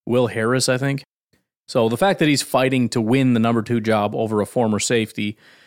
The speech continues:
it's not super great. It's not as though he's coming in and he's just tearing it up, but whatever. There's that. Um, some Minnesota Vikings notes, not a ton. Andrew Booth is actually looking real good.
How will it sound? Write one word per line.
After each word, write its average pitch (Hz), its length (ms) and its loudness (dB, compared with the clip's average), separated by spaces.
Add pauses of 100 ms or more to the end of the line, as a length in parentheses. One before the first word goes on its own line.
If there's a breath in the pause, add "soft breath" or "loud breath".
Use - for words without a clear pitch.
(960 soft breath)
it's 127 200 -2
not 151 200 2
super 139 380 0
great. 104 260 0
It's 98 120 -6
not 135 160 0
as 117 140 0
though 120 140 2
he's 123 140 0
coming 113 260 -2
in 110 100 -2
and 107 160 -2
he's 107 120 -4
just - 200 -6
tearing 104 300 -4
it 98 100 -6
up, 90 220 -8
but 123 340 -4 (140)
whatever. 135 520 -2 (240)
There's 127 380 -4
that. 95 340 -8 (400)
Um, 139 340 2
some 151 240 0
Minnesota 170 460 2
Vikings 143 600 -2
notes, 143 480 -2
not 139 380 -2
a 123 120 -4
ton. 156 640 -4
Andrew 165 300 0
Booth 143 280 2
is 127 140 2
actually 127 260 0
looking 127 220 0
real 123 200 2
good. 123 340 0